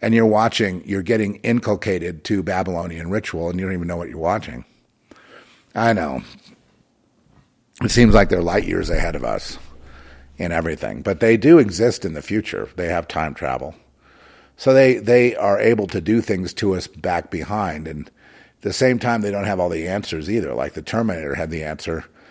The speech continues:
in Terminator to come back through time and try to eliminate the other Terminators so that the human race doesn't ex-, go extinct. And then Skynet and all that, you know, they d-, put an end to it. You know, even, even Schwarzenegger comes back and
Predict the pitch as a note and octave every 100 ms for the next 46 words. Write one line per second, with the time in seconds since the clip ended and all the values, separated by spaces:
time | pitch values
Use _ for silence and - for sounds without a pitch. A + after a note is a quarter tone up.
0 | - _ - D#2 C3 C3+ F2+ D#2 D#2 D2+
1 | G2+ F#2 F#2 F2+ - G2+ D#2+ - A2+ F#2
2 | E2 D#2+ G2+ F#2+ C#2+ C2+ _ _ _ _
3 | _ F#2 G#2+ C3+ A2+ F2 D2+ F2+ G2+ F2
4 | - C3 G2 D#2 D2+ F2 - F2 E2+ -
5 | F2+ F#2+ E2+ F#2+ G2+ - E2 D#2+ D#2 -
6 | - E2 C#2+ - D3 G2+ - - _ _
7 | _ _ _ _ _ F#2+ F2+ F2+ F2+ E2
8 | - G#2+ G#2 F2+ F#2 - F#2 E2 E2+ A#2
9 | E2+ - F#2+ E2 D#2+ E2 E2 F2 E2 A#2
10 | F2+ A#2 C#3+ - C2 G#1 - - _ _
11 | - _ - F#2+ G2 B2 A2 G2 A2 G#2
12 | F2 B2+ C#3 - G#2+ F#2+ E2+ A2+ G2+ F2
13 | G2+ G#2 F#2+ F2 D2+